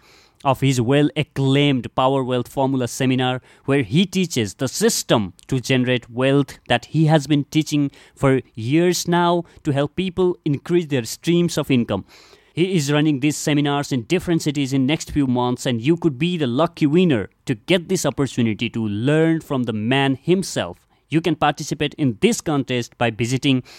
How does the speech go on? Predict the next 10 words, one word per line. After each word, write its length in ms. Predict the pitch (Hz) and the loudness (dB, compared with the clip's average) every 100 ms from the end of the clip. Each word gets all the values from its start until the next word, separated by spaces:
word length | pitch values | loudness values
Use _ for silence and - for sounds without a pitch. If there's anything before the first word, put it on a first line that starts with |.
| - - | -20 -12
the 300 | 101 175 196 | 0 2 2
inspiring 480 | 160 - 147 143 127 | 0 0 2 2 0
talk 400 | - 131 - 117 | 2 0 0 -2
dot 260 | 131 - | -2 0
com 240 | 135 123 123 | 0 0 0
forward 300 | 131 123 - | 0 0 -2
slash 320 | 127 117 - | -2 -2 -4
contest. 640 | - 135 - 110 - - _ | 0 2 2 0 -6 -14 _
That 240 | 113 123 123 | -2 0 2
is 200 | 127 | 0